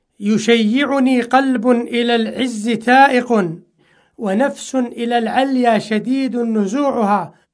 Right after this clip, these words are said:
أشرفها من أن يكون إباؤها، لواجب حق أو لضيم خنوعها، وما أنا في السراء يوما فروحها،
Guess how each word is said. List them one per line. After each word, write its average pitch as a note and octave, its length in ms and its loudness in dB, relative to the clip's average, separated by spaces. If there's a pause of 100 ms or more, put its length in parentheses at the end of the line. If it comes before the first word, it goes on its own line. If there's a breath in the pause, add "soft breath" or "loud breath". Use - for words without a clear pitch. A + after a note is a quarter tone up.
(220)
أشرفها C4+ 840 0
من C4+ 200 0
أن B3+ 120 -2
يكون B3+ 560 -2
إباؤها، A3 920 0 (340 soft breath)
لواجب B3+ 680 -2
حق C#4 380 -6
أو C4 400 -2
لضيم B3 720 -2
خنوعها، A3+ 840 0 (680 soft breath)
وما C#4+ 300 -2
أنا C#4+ 340 -2
في C4 120 -4
السراء B3+ 640 0
يوما B3 560 0
فروحها، A3 800 0